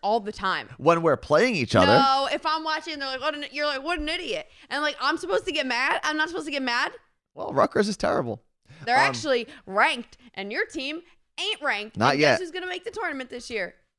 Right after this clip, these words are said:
Speaker 1: We are.
Speaker 2: If there's a
Speaker 1: You're
Speaker 2: tournament.
Speaker 1: not. There will be a tournament.
Speaker 2: We'll
Speaker 1: They're gonna
Speaker 2: see.
Speaker 1: put 'em in a bubble like the N B A.
Speaker 2: We'll see. No, they can't do that. Well,
Speaker 1: <gasps> Oh,
Speaker 2: they can. They can
Speaker 1: when
Speaker 2: do it
Speaker 1: did
Speaker 2: in Indianapolis.
Speaker 1: I'm, I'm a cardboard cutout at the,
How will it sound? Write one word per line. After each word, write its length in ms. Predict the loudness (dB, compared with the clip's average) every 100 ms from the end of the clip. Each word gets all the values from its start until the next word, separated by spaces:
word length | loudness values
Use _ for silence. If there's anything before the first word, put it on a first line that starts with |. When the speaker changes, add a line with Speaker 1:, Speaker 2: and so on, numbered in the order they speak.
| _
Speaker 1:
We 240 | -8 -2 -2
are. 220 | -2 4
Speaker 2:
If 160 | 2 6
there's 220 | 4 4
a 20 |
Speaker 1:
You're 80 | 0
Speaker 2:
tournament. 320 | 0 0 -6
Speaker 1:
not. 280 | -8 -14 -18 _ _ -14
There 120 | -12
will 160 | -12
be 220 | -14 -16 -16
a 40 |
tournament. 360 | -18 -20 -12 -6
Speaker 2:
We'll 100 | -4
Speaker 1:
They're 100 | -2
gonna 120 | -4
Speaker 2:
see. 60 | -4
Speaker 1:
put 100 | -8
'em 100 | -8
in 100 | -8
a 40 |
bubble 340 | -8 -8 -8 -8
like 200 | -10 -8
the 100 | -10
N 100 | -10
B 140 | -14 -16
A. 120 | -20 _ -6
Speaker 2:
We'll 140 | -2
see. 220 | 2 2 0 -4
No, 140 | 0
they 100 | 0
can't 180 | -2 -2
do 100 | 0
that. 160 | -2 0
Well, 120 | 2
Speaker 1:
<gasps> 20 |
Oh, 20 | 2
Speaker 2:
they 80 |
can. 200 | 4 2 2
They 60 |
can 100 | 2
Speaker 1:
when 100 | 2
Speaker 2:
do 60 | 2
it 40 |
Speaker 1:
did 120 | 0 -2
Speaker 2:
in 40 |
Indianapolis. 600 | -2 0 0 0 -4 -6 _ -6
Speaker 1:
I'm, 280 | 0 2 2 2
I'm 180 | 2 2
a 60 |
cardboard 440 | 0 0 2 -4 0
cutout 400 | 0 2 0 0
at 280 | -2 -2 -4
the, 120 | -18